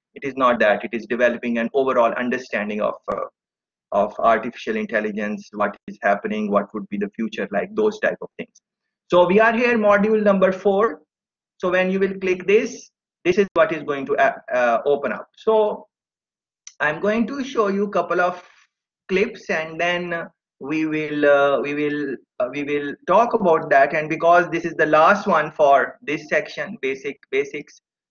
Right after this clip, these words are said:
so I hope that you will, you will participate in the discussions. The future with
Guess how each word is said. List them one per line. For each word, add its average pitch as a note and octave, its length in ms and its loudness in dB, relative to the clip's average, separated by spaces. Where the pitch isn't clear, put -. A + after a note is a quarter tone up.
so C#3 60 2
I C3+ 140 4
hope D3 320 2
that B2+ 280 4
you C3 140 -8
will, B2 240 -2
you C3 60 -10
will C3+ 140 -2
participate A#2+ 680 0
in A#2+ 80 -2
the A#2+ 100 2
discussions. A#2+ 640 -6
The C3+ 140 -2
future A#3+ 480 0
with A#3 180 0